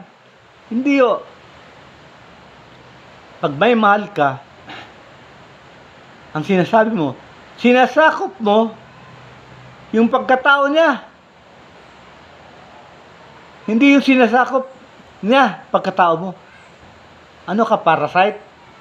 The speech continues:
Hindi, oh. Sinasakop natin ang pagkatao niya. We will provide also for the other person.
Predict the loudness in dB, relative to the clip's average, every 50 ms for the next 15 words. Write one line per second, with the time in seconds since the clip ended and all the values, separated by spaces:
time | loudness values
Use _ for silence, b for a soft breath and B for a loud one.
0 | -20 -16 -10 -8 -4 0 2 2 2 2 2 -4 -10 -20 -20 -20 -20 -20 -20 -20
1 | -20 -20 -20 -20 -20 -20 -20 -20 -20 -20 -20 -20 -20 -20 -20 -20 -20 -20 -20 -20
2 | -20 -20 -20 -20 -20 -10 -2 0 2 2 2 2 2 2 2 2 0 -4 -2 -2
3 | -2 -2 0 0 0 0 0 -4 -8 -10 -14 -18 -20 -20 -20 -20 -20 -20 -20 -20
4 | -20 -20 -20 -20 -20 -20 -20 -20 -20 -20 -20 -20 -20 -20 -20 -10 -8 -8 -4 -4
5 | -4 -2 -2 -2 0 2 2 2 2 0 0 0 0 0 -2 -4 -8 -18 _ _
6 | _ _ _ _ _ _ _ _ _ _ _ _ _ _ _ _ _ _ _ _
7 | _ _ _ -8 -4 -4 -2 -2 -2 -2 -2 -2 -4 -6 -8 -16 -20 -20 -20 -20
8 | -20 -20 -20 -20 -20 -20 -20 -20 -20 -20 -20 -20 -20 -20 -20 -20 -10 0 0 0
9 | 2 2 0 0 0 0 2 2 0 2 0 -4 -2 -2 -2 0 0 0 0 0
10 | -4 -2 0 0 0 0 -2 -6 -6 -6 -10 -14